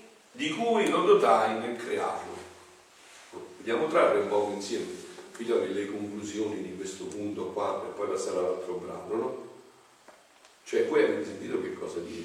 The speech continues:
Gesù? Che attraverso questo passaggio dell'Immacolata Concezione, che poi è co-, è concluito Luisa Piccarreta, no? Perché in fondo Luisa chi, chi, chi è, cosa è, che piano ha in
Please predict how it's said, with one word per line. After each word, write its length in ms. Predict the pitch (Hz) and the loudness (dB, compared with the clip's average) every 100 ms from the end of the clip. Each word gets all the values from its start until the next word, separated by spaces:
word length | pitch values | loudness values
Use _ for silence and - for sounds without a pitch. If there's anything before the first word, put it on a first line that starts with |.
| - | -10
Gesù? 440 | - 85 - - - - - - - - - - - - - | -10 -10 -10 -14 -20 -20 -20 -20 -20 -20 -20 -20 -20 -20 -2
Che 100 | - | 2
attraverso 640 | - 120 117 - - 107 | 2 4 4 4 4 2
questo 420 | - 104 - - 92 | 2 -2 0 4 4
passaggio 680 | - - - 113 113 90 90 | 2 -2 0 4 4 4 0
dell'Immacolata 800 | 87 85 85 82 87 - - | 0 -4 -6 -4 -2 0 0
Concezione, 880 | - - - - - 131 113 - - | -2 -4 -6 -6 4 8 8 6 2
che 80 | 85 | -2
poi 420 | 85 107 113 - | -4 4 8 8
è 180 | - - - | 8 0 -2
co-, 160 | - | -6
è 140 | - - | -8 -12
concluito 560 | - - 107 110 87 | -10 -8 -4 -4 -4
Luisa 260 | 87 - 104 | -6 -4 -2
Piccarreta, 920 | - - - - 113 - - - - | -4 -4 -6 0 2 2 0 -8 -8
no? 300 | - - - - - - - | -8 -6 -10 -16 -20 -20 -20
Perché 180 | - 98 | -12 -8
in 100 | 95 | -2
fondo 300 | - - 101 90 | 0 0 0 -4
Luisa 540 | - - - - - - | -4 -4 -4 -6 -8 -12
chi, 180 | - - - | -16 -16 -16
chi, 200 | - - - - | -12 -12 -14 -16
chi 240 | 151 143 | 0 4
è, 280 | - - - | 4 2 -4
cosa 380 | - 120 120 107 | -2 0 2 0
è, 220 | 92 - | 0 -2
che 80 | 110 | -2
piano 480 | - - - - | 4 6 6 4
ha 40 | |
in 120 | - | 2